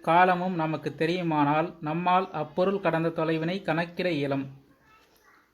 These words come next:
தரையில் வாழும் விலங்குகளில் மிகவும் வேகமாக ஓடக்கூடிய விலங்கு எது? சிறுத்தை. நூத்தி பன்னிரண்டு கிலோமீட்டர் பெர் மணி என்ற வேகத்தில் ஓடும்.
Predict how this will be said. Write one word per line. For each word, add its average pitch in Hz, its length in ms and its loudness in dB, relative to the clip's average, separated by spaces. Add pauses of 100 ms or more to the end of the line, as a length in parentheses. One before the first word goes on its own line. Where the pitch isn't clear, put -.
(2500)
தரையில் 254 440 6
வாழும் 220 440 6
விலங்குகளில் 196 760 0 (440)
மிகவும் 214 680 0
வேகமாக 196 680 2
ஓடக்கூடிய 180 640 2
விலங்கு 185 340 2
எது? 143 380 0
சிறுத்தை. 190 600 -4 (560)
நூத்தி 233 400 -2
பன்னிரண்டு 180 440 0
கிலோமீட்டர் 190 540 0
பெர் 165 160 2
மணி 151 360 -2
என்ற 156 240 -2
வேகத்தில் 170 440 2
ஓடும். 135 500 -4